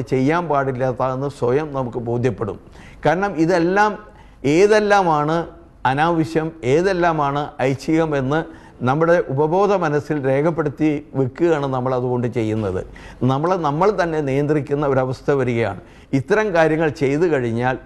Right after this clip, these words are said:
തീർച്ചയായും അശ്വതി പറഞ്ഞതിന് ഉത്തരമായി എല്ലാ വ്യക്തിക്കും അച്ചടക്കത്തോടുകൂടി സാമ്പത്തികമായ അച്ചടക്കം ഉണ്ടാക്കിക്കൊണ്ട് എല്ലാവർക്കും സമ്പാദിക്കുവാൻ സാധിക്കും. അടുത്ത ആഴ്ച ഏതെല്ലാം തരത്തിൽ അതിനെ നിക്ഷേപമാക്കി മാറ്റാം എന്ന്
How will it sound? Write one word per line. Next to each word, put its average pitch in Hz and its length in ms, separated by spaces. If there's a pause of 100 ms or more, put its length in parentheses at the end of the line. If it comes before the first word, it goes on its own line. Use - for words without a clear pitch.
(120)
തീർച്ചയായും 135 800 (720)
അശ്വതി 160 400
പറഞ്ഞതിന് 151 480
ഉത്തരമായി 147 520 (340)
എല്ലാ 175 340 (100)
വ്യക്തിക്കും 143 520 (520)
അച്ചടക്കത്തോടുകൂടി 156 1080 (580)
സാമ്പത്തികമായ 151 880
അച്ചടക്കം 156 580
ഉണ്ടാക്കിക്കൊണ്ട് 143 760 (260)
എല്ലാവർക്കും 165 720
സമ്പാദിക്കുവാൻ 123 720
സാധിക്കും. 104 460 (420)
അടുത്ത 127 260
ആഴ്ച 139 360 (380)
ഏതെല്ലാം 139 460
തരത്തിൽ 127 420 (180)
അതിനെ 131 260
നിക്ഷേപമാക്കി 131 760
മാറ്റാം 117 480
എന്ന് 135 220